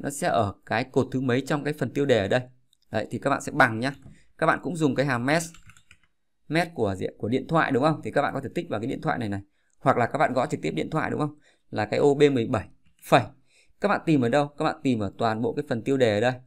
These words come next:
Đấy, các bạn gì ạ? Các bạn phẩy. Các bạn là gì ạ? Là không, là tìm chính xác, đúng không? Các bạn enter. Thì cái điện thoại nó sẽ ở cái gì ạ? Cái vị,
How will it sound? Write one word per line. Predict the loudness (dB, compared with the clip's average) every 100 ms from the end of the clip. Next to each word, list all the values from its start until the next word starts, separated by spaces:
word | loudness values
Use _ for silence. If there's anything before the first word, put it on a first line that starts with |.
| _ _ _ _ _ -8
Đấy, | -2 -2
các | 0
bạn | -2 -2
gì | -2 -2
ạ? | -2 _ _ _ _ _ _ -6
Các | -2
bạn | -2
phẩy. | 4 4 4 -6 _ _ _ _
Các | -2
bạn | 0 0
là | -2
gì | -2 -4
ạ? | -6 -4
Là | -4
không, | 2 4 4 -2 -18 -12
là | -4
tìm | -2 -2
chính | -6
xác, | -6 -6
đúng | -4
không? | -6
Các | -4
bạn | -4
enter. | -4 0 2 2 -2 _ -20 _
Thì | 2 4
cái | 4
điện | 4 2
thoại | 2 2 2 -2 -10
nó |
sẽ | -4 0
ở | 0 0 -4
cái | -2 0
gì | 0
ạ? | -4 -10 _ _ _ _ _ _ -4
Cái | 0 2 0 -2
vị, | -2 -2